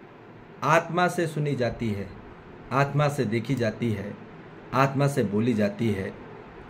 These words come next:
वो आत्मविश्वास होता है। तो ध्यान रखिए, जब जब आत्मविश्वास बढ़ा तो महत्व बढ़ा, तो समझने में ही आत्मविश्वास बढ़ता है, याद रखिए कभी भी,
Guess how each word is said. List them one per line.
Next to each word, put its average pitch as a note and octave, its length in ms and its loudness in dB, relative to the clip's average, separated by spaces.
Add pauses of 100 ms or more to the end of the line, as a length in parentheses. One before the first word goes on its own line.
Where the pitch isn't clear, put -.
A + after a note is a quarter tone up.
(140)
वो G2 100 -2
आत्मविश्वास G#2+ 600 0
होता - 200 -10
है। - 80 -12 (2250)
तो G#3 380 12 (600)
ध्यान D3+ 340 4
रखिए, A#2 380 -2 (520)
जब D#3 240 8
जब F#3+ 220 8
आत्मविश्वास D#3 580 6
बढ़ा B2 340 6
तो A2+ 180 0
महत्व A#2+ 420 4
बढ़ा, G#2 280 2 (720)
तो D3+ 60 2
समझने G3+ 540 10
में G3+ 120 10
ही G#3+ 160 12
आत्मविश्वास E3+ 580 8
बढ़ता C#3 280 4
है, A#2 120 6
याद C#3 180 6
रखिए C#3 240 0
कभी G#2+ 200 0
भी, G2+ 120 0